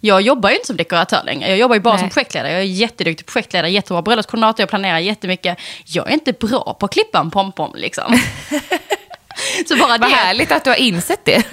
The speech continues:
Speaker 1: Ja, men det var väl ändå fint av mig. Ehm, <laughs> ja, okej, så att det,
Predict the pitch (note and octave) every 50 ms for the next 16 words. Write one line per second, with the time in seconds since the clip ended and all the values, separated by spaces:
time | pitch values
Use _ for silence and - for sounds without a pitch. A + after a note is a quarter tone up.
0 | D#4 D4+ - - - - - D4+ E4 E4+ F4 F4+ F4 D#4 D4 B3+ G#3 F#3+ F3+ F#3
1 | - G#3+ E3 D#3+ - - - G#2+ B2 F3 A3+ A#3+ - _ _ - A3 A3 G#3+ A3+
2 | C#4 G#3 G#3 G#3+ - - - - - - - - - B3+ D#4 F4+ F#4 F4+ - -
3 | C4 G#3+ G#3 - C#4 B3 - D4 C#4+ C#4 - B3+ D4+ D4 C#4